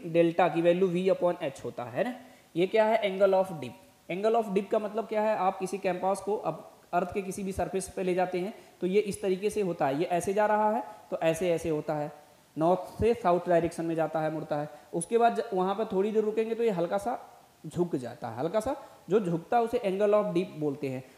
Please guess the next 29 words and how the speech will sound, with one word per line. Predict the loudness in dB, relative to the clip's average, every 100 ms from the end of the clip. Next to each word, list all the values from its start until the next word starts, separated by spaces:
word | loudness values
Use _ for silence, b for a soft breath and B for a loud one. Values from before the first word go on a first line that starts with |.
| B
और | 0
जो | 4 4
हमारा | 4 4 4
direction | 6 4 2 -2
change | 0 0 0
होता | 0 2
है |
एंगल, | 2 2 0
उसे | 0 0
बोलते | -2 -2
हैं | -4
angle | -2 0
of | 0 0
declination। | -4 -2 -4 -4 -8 -12 -14 b b
तो | -4 -2
maximum | 0 -2 -2 -6 -6 -8 -4
chances | -2 -2 0 0
है | 0 -2
angle | 2 4 4
of | 2 0
dip, | -2 -2
इसको | -4 2
बोलते | 2 2
हैं | -2 -2
angle | 0 2
of | 2 -2 -12 -2
dip | -2 -2 -6
बोलते | -8 -8 -10
हैं। | -12 -14